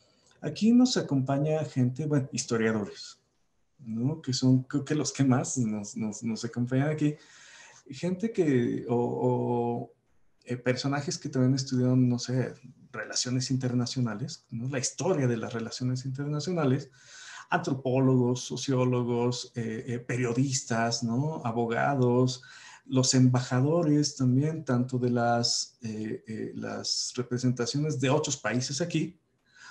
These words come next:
como nuestros embajadores que están fuera, que de repente están, eh, eh, en México, pues también de repente se vienen a, a echar una vuelta por aquí para,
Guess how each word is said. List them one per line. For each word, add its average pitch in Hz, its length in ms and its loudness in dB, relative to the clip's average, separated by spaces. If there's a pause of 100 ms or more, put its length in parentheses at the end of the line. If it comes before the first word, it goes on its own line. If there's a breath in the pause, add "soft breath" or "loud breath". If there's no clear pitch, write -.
(140 loud breath)
como 233 520 6
nuestros 135 400 2
embajadores 135 600 4
que - 120 -10
están 147 240 -2
fuera, 143 320 -2
que 139 100 2
de 120 100 4
repente 131 440 2
están, 127 640 2 (140)
eh, 107 60 -10 (240)
eh, 101 460 -12
en 113 160 -4
México, 131 560 0 (540 loud breath)
pues 226 140 2
también 156 320 2
de 151 80 0
repente 131 540 2
se 123 160 -4
vienen 117 400 0
a, 101 320 -6
a 101 180 -8
echar 101 300 -8
una 117 200 -2
vuelta 107 340 -6
por 120 160 -2
aquí 123 260 -2
para, 104 600 -6